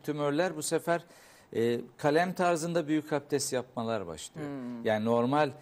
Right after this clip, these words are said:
Speaker 1: kıvamında büyük abdest yapamıyorsunuz. Ya da karnınızı açmanız gerekiyor. Ne torba gerekiyor. Tamamen alt bölgeden, makattan yapacağınız bir özel aletle yapılan bir yöntem bu.
Speaker 2: Hmm.
Speaker 1: O tümörü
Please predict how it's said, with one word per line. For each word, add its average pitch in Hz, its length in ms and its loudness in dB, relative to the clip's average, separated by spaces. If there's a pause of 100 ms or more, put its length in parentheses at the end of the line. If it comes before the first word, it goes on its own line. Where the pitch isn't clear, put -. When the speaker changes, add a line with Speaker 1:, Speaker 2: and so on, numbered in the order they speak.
(280)
Speaker 1:
kıvamında 139 760 2
büyük 139 220 0
abdest 131 420 -4
yapamıyorsunuz. 95 960 -6
Ya 127 140 -2
da 143 180 2 (400)
karnınızı 180 680 0
açmanız 160 480 0
gerekiyor. 110 600 -2 (360)
Ne 180 180 2
torba 160 400 4
gerekiyor. 110 600 0 (880)
Tamamen 175 540 4 (160)
alt 165 300 4
bölgeden, 110 440 2
makattan 143 540 0
yapacağınız 113 720 -2
bir 135 220 -2 (100)
özel 113 360 2
aletle 113 400 0
yapılan 90 500 -8
bir 92 80 -12 (240)
yöntem 85 420 -10 (100)
bu. 160 160 0 (240)
Speaker 2:
Hmm. 196 240 -2
Speaker 1:
O 180 320 4
tümörü 120 500 2